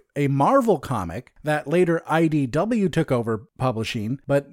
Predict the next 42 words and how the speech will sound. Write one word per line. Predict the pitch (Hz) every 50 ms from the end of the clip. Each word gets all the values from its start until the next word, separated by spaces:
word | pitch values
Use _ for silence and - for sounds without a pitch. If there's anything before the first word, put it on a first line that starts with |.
| - 147
they | 147 170 196 254
are | 233 170 175
getting | 170 151 160 156 175 190
a | 208 175 -
live-action | 147 117 95 92 107 117 113 - _ _ 101 98 90 98 - - 160 160
movie. | 180 208 254 285 294 233 160 104 92 - -
And | 147 156 160 160 160
now | 156 165 175 214 269 277
the | 247 233
question | - - - 147 143 131 - - - 139 135 139 135 - - _
is, | - 151 160 156 185
there, | 170 202 247
there | 220 240 262
are | 269
a | 262
couple | - 233 190 190
questions | - - 127 101 - - 76 - -
here. | - - 76 - - _ _ _ - _
The | - 147 165 165
first | - 262 285 294 - -
question | - 196 165 151 - 160 156 156
is | 160 151 127
how | 127 139 220
much | 262 285 -
freedom | - - - - 185 220 240 220 196 165 143
do | 120 123
they | 101 92 82
have? | 82 - - - 92 - - - - -
Just | 104 113 160 185 185 -
because | - 208 196 - 180 175 170 147
when | 143 160 175
they, | 196 220 226 226 214 -
when | - 151 156 170 170 160
they | 156 190 220 262 262
s-, | 233 - - - _ _
announced | - 156 160 185 220 226 185 151 139 - - 170 143 127
the | 143
Guardians | 135 156 151 160 180 190 202 208 185
of | 202 143 143
the | 139
Galaxy | 131 147 147 147 147 143 - - - 139
movie, | 123 139 175 214 165 98 80 76 -